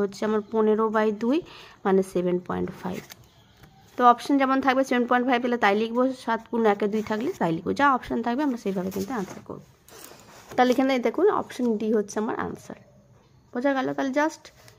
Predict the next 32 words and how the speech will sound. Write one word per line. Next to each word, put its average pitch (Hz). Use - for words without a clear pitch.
এইটুকুর 262
মধ্যে 247
কিন্তু 254
অঙ্কটা 214
কমপ্লিট 185
হয়ে 165
গেল। 185
মুখে 233
মুখে 262
ক্যালকুলেশন 220
অনেকে 190
করে, 190
করে 185
ফেলতেও 185
পারবেন। 175
তো -
এই 226
হচ্ছে 240
অঙ্কটা। 240
আচ্ছা, 240
অঙ্কটা 247
পুরো 262
প্রথম 240
থেকে 247
একবার 240
দেখিয়ে 220
পুরো 240
ট্রিক্সটা 220
আরেকবার 208
দেখিয়ে 233
দিচ্ছি, 233
তারপর 202